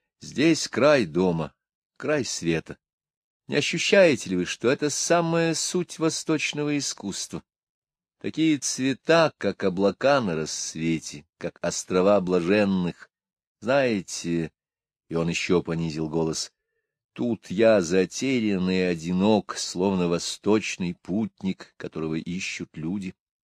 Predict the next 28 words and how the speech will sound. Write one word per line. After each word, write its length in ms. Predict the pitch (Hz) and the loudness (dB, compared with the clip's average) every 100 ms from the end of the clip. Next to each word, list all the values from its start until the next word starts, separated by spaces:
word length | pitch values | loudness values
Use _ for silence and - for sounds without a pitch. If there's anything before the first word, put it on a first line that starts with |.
| _ _ _ _ _ _ _ _ _ | _ _ _ _ _ _ _ _ _
Когда 400 | - 78 107 117 | -12 2 6 6
я 180 | 113 104 | 6 4
вижу, 380 | 117 120 104 | 2 0 0
как 260 | 98 104 - | -2 -4 0
лимонная 920 | 101 110 127 123 117 113 110 101 101 | 2 4 4 2 0 2 4 4 4
эмаль 440 | 101 107 117 110 | 6 6 6 4
переходит 560 | - 90 92 104 98 85 | 0 -8 -4 -2 -2 -2
в 180 | 82 71 | -8 -8
белую, 640 | 67 110 123 113 98 80 | -2 0 2 0 0 -4
я 320 | 73 85 101 | -2 0 0
чувствую, 640 | - - 101 - - 101 98 | -4 -8 -8 -10 -6 -4 -4
что 160 | - | -4
я 240 | 95 98 98 | 0 0 0
за 200 | 80 95 | -2 -4
тысячи 640 | - 104 113 - 98 - | -2 -2 -2 -8 -8 -6
миль 340 | 98 95 92 85 _ _ _ - | -2 -2 -2 -6 _ _ _ -12
от 220 | 87 85 | -10 -10
этих 280 | 80 - 82 | -12 -12 -10
мест". 380 | 80 - - _ _ _ _ _ _ _ _ _ _ _ _ _ _ _ _ | -10 -10 -16 _ _ _ _ _ _ _ _ _ _ _ _ _ _ _ _
"Вы 220 | - 69 110 | -10 -8 -6
правы", — 600 | 101 87 85 87 117 127 | 0 4 4 2 -2 -8
сказала 400 | - 113 98 87 | -12 -8 -6 -6
Джоан 400 | 76 82 78 78 | -2 -2 -2 -4
с 100 | - | -8
удивлением, 540 | 78 71 80 85 90 | -8 -4 -2 -2 -4
глядя 400 | 78 78 78 76 | -4 -4 -4 -4
на 60 | 80 | -6
него. 260 | 80 78 | -6 -6